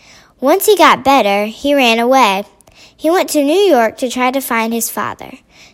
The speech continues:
The bookmark also said where he lived, in New York. Ben boarded a train and went to his dad's apartment,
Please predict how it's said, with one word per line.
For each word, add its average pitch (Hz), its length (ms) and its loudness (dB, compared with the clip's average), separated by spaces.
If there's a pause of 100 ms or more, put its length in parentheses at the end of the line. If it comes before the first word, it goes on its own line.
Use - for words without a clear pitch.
The 285 140 6
bookmark 254 580 0
also 262 320 0
said 208 320 -4
where 214 120 -2
he 220 180 -4
lived, 170 460 -8 (120)
in 214 240 -8
New 262 160 -2
York. 226 500 -2 (560)
Ben 262 240 4
boarded 285 380 4
a 480 160 2
train 233 320 0
and 220 160 -4
went 269 180 -4
to 302 100 0
his 285 140 -2
dad's 240 320 2
apartment, 196 600 -6